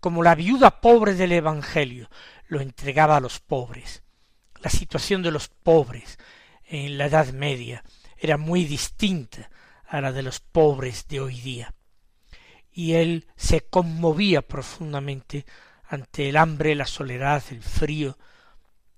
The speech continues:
la falta de vestido de los pobres, y escuchaba las palabras del Evangelio: "Cuando lo hicisteis con uno de estos mis hermanos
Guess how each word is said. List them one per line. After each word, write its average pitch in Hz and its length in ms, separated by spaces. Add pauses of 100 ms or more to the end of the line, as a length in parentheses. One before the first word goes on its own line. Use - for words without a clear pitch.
(240)
la 143 240
falta 143 560
de 135 180
vestido 135 720 (480)
de 135 420 (360)
los - 120
pobres, 131 720 (200)
y 147 140
escuchaba 156 640
las 151 160
palabras 135 880 (420)
del 160 160
Evangelio: 131 800 (720)
"Cuando 135 320
lo 139 80
hicisteis - 640
con 170 260
uno 180 240
de 156 120
estos - 500
mis 156 200
hermanos 151 600